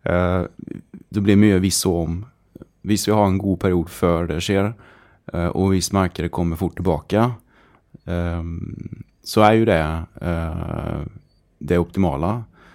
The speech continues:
Ehm, det kan man ikke alltid være sikker på vil skje. Nu var vi ju så heldige at vi etablerade fondet i, i tusen elva och, eh, har upplevt en fantastisk, eh,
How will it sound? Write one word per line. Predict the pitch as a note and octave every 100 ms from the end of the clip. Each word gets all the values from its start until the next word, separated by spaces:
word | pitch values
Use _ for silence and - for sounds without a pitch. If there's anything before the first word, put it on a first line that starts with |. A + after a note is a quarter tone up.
| _ _ _
Ehm, | - F#2+ G2 F#2+ F#2 F#2
det | G2 F#2+
kan | A2+
man | G2 A2
ikke | -
alltid | F#2+ -
være | F2
sikker | - - D2
på | D#2 E2 D#2+ E2+ _
vil | F#2 E2+
skje. | F#2+ G#2+ A#2+ _ - - _ -
Nu | G2+ G#2+
var | G#2 F#2
vi | G2
ju | F2
så | F2 F2+
heldige | F2+ E2+ E2
at | E2
vi | E2+ D#2+ - - _
etablerade | G2+ F#2 F2+ F#2 D#2 D2+ E2 F2 F2 -
fondet | - F2 D2+ D#2+
i, | D#2+ - _ _ _ _ _ _ _
i | F#2+ F2+
tusen | F2 F2+ - F2 E2 D#2 D#2+ -
elva | E2+ E2+ G#2+ F#3 - - - - - - _
och, | G2 F2 - -
eh, | F#2+ F2+ F2
har | E2+ - F#2 F2
upplevt | F2 E2+ E2 -
en | D#2+
fantastisk, | F#2 F2 - - - - - -
eh, | F2 D#2+